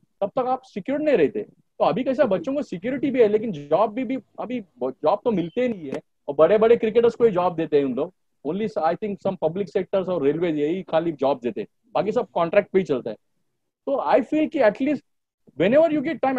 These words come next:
Speaker 1: at least couple of match you must play for the, with the youngster, all the big player, like who are representing, uh, country, आईपीएल, वीपीएल, क्योंकि उनका जो experience रहता है वो youngsters को बहुत जरूरी रहता है। जैसे हम लोग,
Speaker 2: बिल्कुल।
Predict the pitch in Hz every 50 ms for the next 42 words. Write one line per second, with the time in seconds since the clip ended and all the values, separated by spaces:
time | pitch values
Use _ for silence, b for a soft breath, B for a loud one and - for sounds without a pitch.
0 | 240 233 311 320 269 - - - 220 214 - 277 285 269 - - 233 233 254 233
1 | - 240 247 233 254 233 - - 185 202 226 220 220 202 202 190 196 196 196 170
2 | 131 165 170 160 175 160 147 135 131 - - 117 101 - - - - - - 123
3 | 160 202 208 202 170 165 202 - - 160 143 120 98 - 127 147 156 139 147 160
4 | 170 170 175 165 - _ - 147 143 147 160 175 175 175 175 185 180 - _ _
5 | _ _ _ _ - 156 156 160 156 156 151 151 - 156 156 151 139 - 156 151
6 | 147 160 131 135 143 - - 160 160 151 - 156 147 139 - 208 202 220 262 233
7 | 196 202 202 - 262 269 247 254 277 269 247 - - - - _ - 254 277 302
8 | 302 254 285 262 240 - - 175 151 127 - - - - - - _ - 214 240
9 | 214 202 202 196 - 285 269 - - 262 196 160 180 226 247 180 151 165 170 185
10 | 185 175 139 123 110 - 107 104 _ _ _ - - 220 240 277 240 190 196 226
11 | 277 302 277 247 220 -